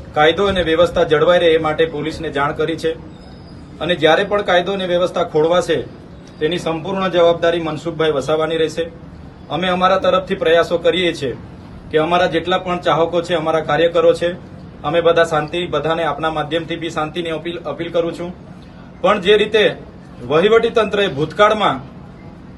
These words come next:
ભાજપના ઇશારે જે ખોટા કેસો ઊભા કર્યા છે, એવી જ રીતે આ વખતે ખોટા કેસો ઊભા કરવાની કોશિશ કરશે અને અમને પરેશાન કરવાની કોશિશ કરશે,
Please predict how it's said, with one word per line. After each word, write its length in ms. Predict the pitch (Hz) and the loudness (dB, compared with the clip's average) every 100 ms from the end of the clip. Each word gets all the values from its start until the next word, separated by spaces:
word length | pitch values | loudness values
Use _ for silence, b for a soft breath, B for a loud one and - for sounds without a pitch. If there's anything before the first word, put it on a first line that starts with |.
| - - | -18 -6
ભાજપના 480 | - - 240 233 226 | 0 4 4 4 0
ઇશારે 300 | 208 208 196 | 2 0 0
જે 140 | 180 | -2
ખોટા 280 | 170 160 185 | 0 2 2
કેસો 320 | 180 160 185 | 0 -2 0
ઊભા 140 | 170 | 4
કર્યા 300 | 180 175 185 | 6 4 2
છે, 120 | 185 180 | 0 -2
એવી 160 | 170 | -2
જ 80 | 196 | -2
રીતે 200 | 202 208 | -2 2
આ 80 | 185 | 2
વખતે 340 | 190 185 185 | 2 0 -2
ખોટા 280 | 170 165 175 | 0 0 0
કેસો 300 | 175 160 180 | -2 -4 -2
ઊભા 160 | 160 175 | 0 2
કરવાની 360 | 170 170 170 | 2 2 0
કોશિશ 380 | 165 160 165 175 | -2 -2 -2 -2
કરશે 400 | 170 160 185 180 143 - - - - - - - - | 2 2 2 0 0 -8 -20 -20 -20 -20 -20 -20 -8
અને 200 | 151 190 | -4 0
અમને 220 | 202 202 | 0 0
પરેશાન 380 | 202 185 180 185 | 0 2 2 0
કરવાની 380 | 175 175 175 170 | 2 2 2 0
કોશિશ 360 | 165 160 165 139 | -2 -2 -2 0
કરશે, 420 | 170 165 185 | 0 2 0